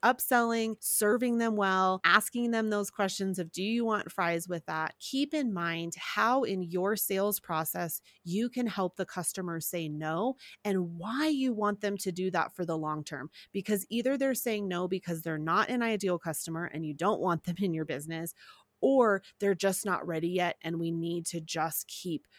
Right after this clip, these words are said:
nurturing them along, building that relationship, helping them with some of our smaller products, and then seeing if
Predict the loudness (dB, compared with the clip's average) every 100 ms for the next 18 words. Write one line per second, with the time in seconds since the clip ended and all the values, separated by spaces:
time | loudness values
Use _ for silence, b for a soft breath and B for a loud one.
0 | b -4 0 4 2 2 0 0 0 0
1 | -2 -2 -2 -2 -4 b b 0 4 6
2 | 4 4 2 2 2 0 -2 -4 -4 -4
3 | -4 -8 B -6 2 2 2 0 2 2
4 | 0 -2 -2 -2 -2 -2 -2 -2 0 -2
5 | -2 -2 0 -2 -4 -8 -6 -4 -2 -2
6 | -2 -2 -2 0 0